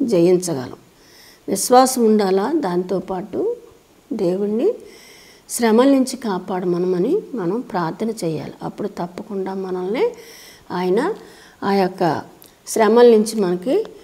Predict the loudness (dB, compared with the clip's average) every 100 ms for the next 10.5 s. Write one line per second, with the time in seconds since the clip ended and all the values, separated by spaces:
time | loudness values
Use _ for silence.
0 | -20 _ 2 2 2 -2 -4 -6 -8 -12
1 | -16 -16 _ _ _ _ _ _ _ _
2 | _ _ _ _ -20 -20 -20 _ -20 _
3 | -20 -20 _ _ _ _ -6 -4 -4 2
4 | 4 4 2 -6 -18 -20 _ _ _ _
5 | _ _ _ _ _ -4 -2 0 -2 -2
6 | -2 -2 -4 -16 -20 _ _ _ _ _
7 | _ -20 _ _ _ _ _ _ 0 4
8 | 4 4 2 2 0 -4 -4 -4 -2 -4
9 | -2 -4 -4 -10 -6 -6 -6 -10 -10 -10
10 | -10 -10 -10 -18 -18